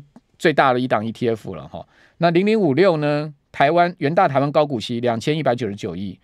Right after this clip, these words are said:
零零八七八老三，哦，就国泰台湾永续高股息两千一百四十四亿，零零八七八也规模非常大，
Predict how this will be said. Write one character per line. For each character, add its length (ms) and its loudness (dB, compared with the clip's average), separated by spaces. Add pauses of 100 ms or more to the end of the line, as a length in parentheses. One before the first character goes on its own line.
(240)
零 220 2
零 140 2
八 200 2
七 220 -2
八 220 2 (120)
老 220 -2
三， 300 2 (220)
哦， 200 -2
就 260 -2
国 240 -2
泰 220 0
台 240 0
湾 180 2
永 160 -4
续 160 -4
高 180 0
股 140 -6
息 180 -8
两 200 -2
千 180 -4
一 60 -4
百 120 0
四 180 -8
十 60 -6
四 140 -6
亿， 80 -6
零 120 -4
零 60 -4
八 140 2
七 140 -4
八 160 2
也 180 -2
规 160 -4
模 160 -2
非 140 -4
常 160 -6
大， 200 -6